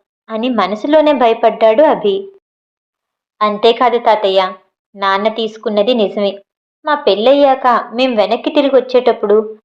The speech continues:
నందుకి యుక్త వయసు వచ్చాక మేమే తీసుకొచ్చి నందుని దిగబెడతాం. అప్పటి వరకు మీ అంతట మీరు గుమ్మం తొక్కొద్దని తిట్టారట అమ్మమ్మ. ఆ మాటకి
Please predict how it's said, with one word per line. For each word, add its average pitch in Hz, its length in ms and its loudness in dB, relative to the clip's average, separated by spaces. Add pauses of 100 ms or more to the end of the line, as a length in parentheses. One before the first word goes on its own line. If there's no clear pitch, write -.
(260)
నందుకి 208 520 -2
యుక్త 233 340 -4
వయసు 254 340 2
వచ్చాక 214 500 0
మేమే 233 440 0
తీసుకొచ్చి 226 640 -6
నందుని 220 460 0
దిగబెడతాం. 202 680 2 (440)
అప్పటి 220 360 -2
వరకు 220 300 0
మీ 247 160 -4
అంతట 208 340 -2
మీరు 214 240 2
గుమ్మం 214 400 -2
తొక్కొద్దని 214 580 0
తిట్టారట 208 580 0
అమ్మమ్మ. 190 540 -2 (960)
ఆ 233 100 2
మాటకి 226 720 -2